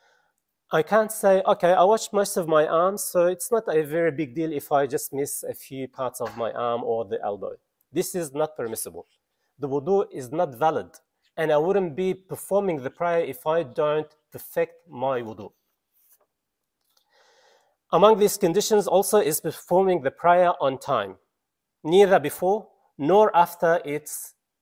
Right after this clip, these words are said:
time. And I must perform each one of its pillars with tranquility, khushu', with the tuma'nina, reverence, khushu', and contemplation while I'm praying.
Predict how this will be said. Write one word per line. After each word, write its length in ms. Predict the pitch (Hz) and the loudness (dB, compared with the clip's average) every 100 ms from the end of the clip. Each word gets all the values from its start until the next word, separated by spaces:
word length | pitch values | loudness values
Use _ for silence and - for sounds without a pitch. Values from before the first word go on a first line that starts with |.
| _ - | _ -8
time. 300 | 123 92 - _ _ _ _ _ _ _ _ _ _ _ | -6 -6 -10 _ _ _ _ _ _ _ _ _ _ _
And 120 | 165 | 4
I 100 | 165 | 4
must 280 | 165 214 220 | 6 4 0
perform 400 | 170 - 202 202 - | -6 0 2 2 0
each 320 | 185 196 - | 0 0 0
one 160 | 180 185 | 2 2
of 140 | 151 | 0
its 260 | - 156 - | -6 -12 -12
pillars 600 | - 170 156 101 95 - _ _ | -4 0 0 0 -6 -10 _ _
with 480 | 135 143 156 151 - | -8 -2 0 -2 -8
tranquility, 760 | - 117 117 151 165 170 190 196 | -6 -6 -4 -4 -4 -4 -8 -8
khushu', 540 | - 117 - 147 147 | -14 -16 -12 -6 -4
with 240 | 120 110 110 | -4 -8 -2
the 140 | 117 | -2
tuma'nina, 720 | 131 120 120 143 156 180 180 _ _ | -2 -6 -4 -2 0 0 -2 _ _
reverence, 640 | 123 104 143 156 170 170 | -10 -4 0 2 0 -4
khushu', 540 | - 107 - 156 175 165 - | -10 -14 -8 0 0 0 -4
and 200 | 131 - | -8 -6
contemplation 960 | 160 151 139 - 139 127 - 95 95 _ _ _ _ _ _ | -8 -8 -12 -6 -6 -6 -10 -16 -16 _ _ _ _ _ _
while 220 | - 123 | -2 0
I'm 140 | 120 110 | 0 -4
praying. 400 | - 107 92 | -6 -6 -6